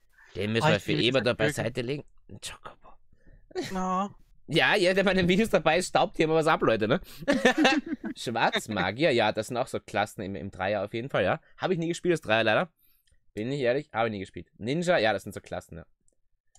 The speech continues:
Speaker 1: Schon wieder ein Sid, ne? Wie ich immer da sagte, überall ist ein Sid dabei.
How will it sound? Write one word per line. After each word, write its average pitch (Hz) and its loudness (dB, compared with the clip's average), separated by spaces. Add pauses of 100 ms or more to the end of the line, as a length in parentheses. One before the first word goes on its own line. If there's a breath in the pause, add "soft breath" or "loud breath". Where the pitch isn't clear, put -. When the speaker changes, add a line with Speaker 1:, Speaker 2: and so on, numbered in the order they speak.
(100)
Speaker 1:
Schon - 0
wieder 247 4
ein 175 0
Sid, - 0
ne? 202 2 (180)
Wie 135 -6
ich 151 2
immer 143 0
da 147 2
sagte, 143 0
überall 143 4
ist 117 -4
ein 123 -8
Sid 143 -6
dabei. 180 0